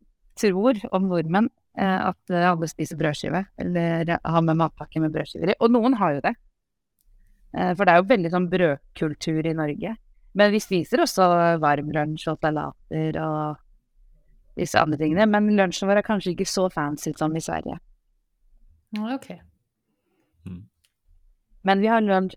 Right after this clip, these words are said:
Speaker 1: alltså till, vi har ju lunch då inkluderat, för exempel. Vi har kantinekultur. Det är tydligen
Speaker 3: Mm.
Speaker 1: inte en grej i Sverige. Eh,
Speaker 2: Mm.
Speaker 1: men en stor grej i Norge att man har en kantine som tillhör där du jobbar. Det är där du spiser. Vi spiser
Speaker 3: Mm.
Speaker 1: klockan elva.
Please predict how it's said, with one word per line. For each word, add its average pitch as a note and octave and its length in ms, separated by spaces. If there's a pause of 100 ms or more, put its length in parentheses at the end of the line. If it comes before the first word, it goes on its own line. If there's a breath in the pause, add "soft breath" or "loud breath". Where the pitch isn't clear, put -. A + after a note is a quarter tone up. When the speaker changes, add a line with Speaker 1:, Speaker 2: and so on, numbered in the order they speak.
(160)
Speaker 1:
alltså G#3+ 280
till, G#3+ 440 (580)
vi A3 100
har A3 140
ju G#3+ 60
lunch F3+ 340
då E3+ 120
inkluderat, E3+ 640
för A#3+ 100
exempel. A#3 360 (220)
Vi G#3+ 100
har G3+ 200
kantinekultur. G3 1200
Det G#3+ 120
är G#3 240 (220)
tydligen D#3+ 260
Speaker 3:
Mm. D#3+ 100
Speaker 1:
inte E3 160
en E3 120
grej D#3+ 280
i D#3 60
Sverige. D#3+ 380 (1300)
Eh, F3+ 320 (140)
Speaker 2:
Mm. F3 120
Speaker 1:
men F#3 160
en G3 80
stor A3 360
grej G3 360
i D#3 40
Norge D#3 360
att - 120
man D#3+ 320
har D#3 220
en F3 80
kantine G#3+ 480
som E3 140
tillhör D3 360
där D3+ 280
du C#3+ 60
jobbar. D3+ 220 (320)
Det - 80
är - 80
där D#3+ 160
du D#3 80
spiser. - 420 (720)
Vi A3 120
spiser G#3 200
Speaker 3:
Mm. F#3 40
Speaker 1:
klockan G3+ 240
elva. D#3 320